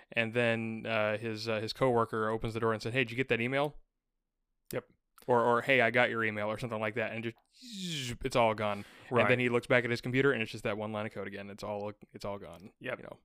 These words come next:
Speaker 2: And another, uh, interesting one is when people say, "Hey, can I get five minutes?"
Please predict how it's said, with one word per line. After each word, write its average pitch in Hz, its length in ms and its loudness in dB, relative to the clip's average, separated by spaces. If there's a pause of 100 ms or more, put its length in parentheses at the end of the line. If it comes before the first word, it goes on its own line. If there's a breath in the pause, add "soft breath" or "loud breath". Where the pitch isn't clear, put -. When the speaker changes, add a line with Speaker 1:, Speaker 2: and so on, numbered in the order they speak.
(160)
Speaker 2:
And 143 100 2
another, 127 420 4
uh, 117 120 2
interesting 113 440 -8
one 110 140 -2
is 110 60 -4
when 110 100 -6
people 113 240 -4
say, 139 140 -4
"Hey, 139 180 -2
can - 200 -6
I 139 60 0
get 139 160 -6
five 131 180 2
minutes?" 131 380 -6